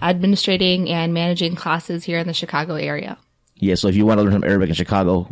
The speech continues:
Speaker 2: uh, hit her up. We'll, you know, we'll have her contact information on the Mad Mamluks page. Moving along, we have a very special guest in the show, in the show today, in, in studio, Omar Khwaja, who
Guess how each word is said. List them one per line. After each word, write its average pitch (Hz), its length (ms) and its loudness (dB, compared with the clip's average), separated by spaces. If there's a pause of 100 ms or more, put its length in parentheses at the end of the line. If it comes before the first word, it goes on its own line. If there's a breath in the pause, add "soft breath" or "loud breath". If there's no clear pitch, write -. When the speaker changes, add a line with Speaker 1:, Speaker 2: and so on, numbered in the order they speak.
(100)
Speaker 2:
uh, 71 140 0
hit 90 120 2
her 85 160 4
up. 82 220 0
We'll, 69 180 0
you 85 60 2
know, 82 100 4
we'll 87 140 2
have 85 100 2
her 76 80 0
contact - 400 -4
information 76 460 -2
on 73 160 2
the 71 40 0
Mad 73 200 0
Mamluks 64 340 -2
page. 76 320 -2 (880 loud breath)
Moving 147 280 6
along, 135 340 6
we 127 160 6
have 123 340 6
a 110 60 4
very 117 220 6
special 107 320 2
guest 107 380 2
in 110 180 0
the 101 100 2
show, 110 420 2
in 113 140 2
the 107 100 4
show 104 200 2
today, 101 400 2
in, 71 180 0
in 139 140 2
studio, 113 520 4 (460 loud breath)
Omar 139 200 6
Khwaja, 120 580 4
who 104 340 2